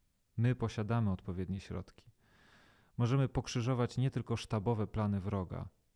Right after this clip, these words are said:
co nie byłoby niczym nadzwyczajnym, lecz także wszystkie jego projekty, wszelkiej natury, od stopy urodzeń do literatury, od seksu do religii. A Pittman kontynuuje tę myśl w scenie werbunku Aleksandra Psara.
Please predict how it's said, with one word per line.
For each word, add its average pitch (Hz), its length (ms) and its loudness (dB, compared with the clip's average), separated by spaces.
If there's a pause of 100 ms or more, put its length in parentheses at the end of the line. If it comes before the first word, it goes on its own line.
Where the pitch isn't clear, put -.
co - 120 -6
nie 120 120 0
byłoby 113 340 0
niczym 110 280 0
nadzwyczajnym, 101 720 -2 (840)
lecz 107 200 0
także 107 320 -2
wszystkie - 380 -4
jego 107 160 -2
projekty, 107 640 -2 (180)
wszelkiej 110 420 0
natury, 101 440 -2
od - 160 -6
stopy - 360 0
urodzeń 113 540 0
do 107 100 0
literatury, 101 640 -4
od 95 140 -8
seksu - 420 -4
do 95 140 -2
religii. 90 440 -4 (1400)
A 113 80 -4
Pittman 123 520 -2
kontynuuje 127 640 0
tę 117 140 -2
myśl 117 340 -2
w - 40 -10
scenie 110 380 0
werbunku 104 480 -2
Aleksandra 95 500 -2
Psara. - 440 -10